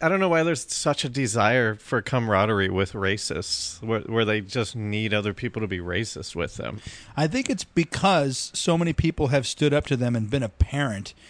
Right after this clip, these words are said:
Speaker 2: and be like, "Oh, you should, you can't, you can't think that way." And they're like, "Oh, oh, wow,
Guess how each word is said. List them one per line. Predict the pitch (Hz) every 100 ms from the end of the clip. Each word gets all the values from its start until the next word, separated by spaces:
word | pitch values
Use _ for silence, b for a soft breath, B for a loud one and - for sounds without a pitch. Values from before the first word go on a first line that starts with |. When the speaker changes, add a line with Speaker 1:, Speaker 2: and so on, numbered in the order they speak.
| B B
Speaker 2:
and | 113
be |
like, | 110 110
"Oh, | 107 113 113
you | 120 127
should, | - 131
you | 123 131
can't, | - 123 117 -
you | 123 123
can't | - 117 -
think | 117 117
that | 117 120
way." | 117 113
And | 117
they're | 110
like, | 110 110 110
"Oh, | 98 - 85 92 -
oh, | 139 78 78 76
wow, | 123 90